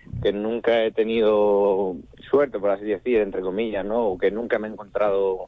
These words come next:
muy a gusto, eh, por diferentes circunstancias, no te sabría decir. Pero DAS, eh, para mí tiene un significado especial porque yo iba a torear sin caballos allí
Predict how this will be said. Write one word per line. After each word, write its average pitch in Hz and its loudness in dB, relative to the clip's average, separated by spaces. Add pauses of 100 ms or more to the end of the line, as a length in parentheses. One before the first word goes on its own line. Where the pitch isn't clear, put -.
(160)
muy 104 -2
a 98 2
gusto, 123 -4 (1160)
eh, 92 0
por 90 0
diferentes 92 -2
circunstancias, 98 -4
no 98 0
te 90 -2
sabría 92 2
decir. 90 -2 (560)
Pero 110 4 (100)
DAS, 131 -2 (100)
eh, 120 2
para 110 -4
mí 120 -6
tiene 123 -2
un 120 -6
significado 117 0
especial 117 0
porque 92 0
yo 107 0
iba 117 4
a 110 -4
torear 107 0
sin 104 -18
caballos 101 -2
allí 110 -8